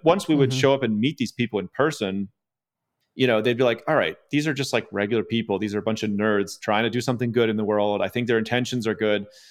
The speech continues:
Speaker 1: You know, they may get some details right or wrong, but, like,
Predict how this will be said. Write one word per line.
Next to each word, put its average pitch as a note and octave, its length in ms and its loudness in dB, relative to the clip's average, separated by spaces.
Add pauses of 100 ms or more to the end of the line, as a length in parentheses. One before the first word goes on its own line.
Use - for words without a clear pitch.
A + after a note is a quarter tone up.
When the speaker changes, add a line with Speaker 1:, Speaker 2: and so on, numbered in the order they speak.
(360)
Speaker 1:
You C3+ 120 4
know, G#2+ 300 2 (520)
they B2 140 0
may B2+ 160 4
get C3 140 0
some B2 180 0
details A#2+ 340 2
right A2+ 180 4
or A#2 60 0
wrong, A#2 340 2
but, - 140 0
like, G2+ 240 0